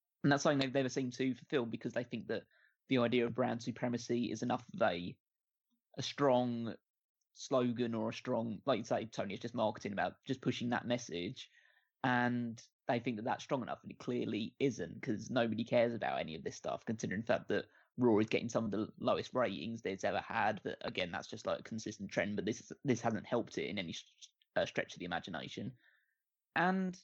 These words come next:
it doesn't feel like any of them really care about entering this match in the first place anyway, because Team Raw all hates each other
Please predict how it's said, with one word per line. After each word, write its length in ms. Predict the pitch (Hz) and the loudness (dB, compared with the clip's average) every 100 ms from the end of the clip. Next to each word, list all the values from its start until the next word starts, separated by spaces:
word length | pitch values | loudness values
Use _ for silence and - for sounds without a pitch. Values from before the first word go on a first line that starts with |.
| _ _ | _ _
it 140 | 175 | 0
doesn't 260 | 208 202 170 | 0 0 2
feel 180 | 214 185 | 6 8
like 340 | 185 180 175 - | 6 2 -2 -4
any 160 | 160 165 | -2 -2
of 80 | 156 | -2
them 160 | 160 | -2
really 200 | 160 165 | 0 -2
care 280 | 156 170 160 | -4 0 2
about 380 | 160 147 156 - - | 4 4 4 0 -4
entering 320 | 151 - 151 | -4 -4 -4
this 300 | 147 - - | -4 -6 -16
match 380 | - 143 - - | -2 -2 -2 -6
in 80 | - | -8
the 60 | 139 | 0
first 220 | 151 135 | 0 2
place 180 | 135 131 | 0 -2
anyway, 340 | 156 131 80 | -4 -4 -6
because 560 | 87 - 120 110 117 - _ _ _ | -6 -6 -2 -2 -4 -10 _ _ _
Team 200 | - 180 | 2 4
Raw 120 | 165 156 | 8 8
all 260 | 123 127 | 8 4
hates 260 | 113 113 - | 0 -6 -8
each 140 | - | -10
other 320 | - - 113 | -8 -4 -4